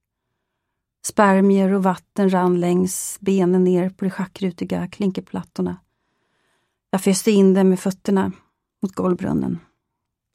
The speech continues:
Valde länge bland duschkrämerna. Tvättade håret, hämtade kaffet, satte på nyheterna. Tittade mig i spegeln och såg den första rynkan på halsen.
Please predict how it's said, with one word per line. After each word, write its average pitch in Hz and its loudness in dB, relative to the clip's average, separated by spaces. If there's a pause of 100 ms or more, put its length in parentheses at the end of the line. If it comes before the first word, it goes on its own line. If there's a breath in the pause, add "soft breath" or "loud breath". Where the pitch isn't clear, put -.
Valde 175 0
länge 185 2
bland 185 -2
duschkrämerna. 185 -6 (880)
Tvättade 190 -4
håret, 185 -2
hämtade 190 -6
kaffet, - -12 (500)
satte - -10
på - -4
nyheterna. 175 -4 (1500)
Tittade 196 4
mig 190 6
i 190 2
spegeln 196 2
och 190 2
såg 185 0
den 185 2
första 185 -6
rynkan 180 -4
på 185 -4
halsen. 185 -4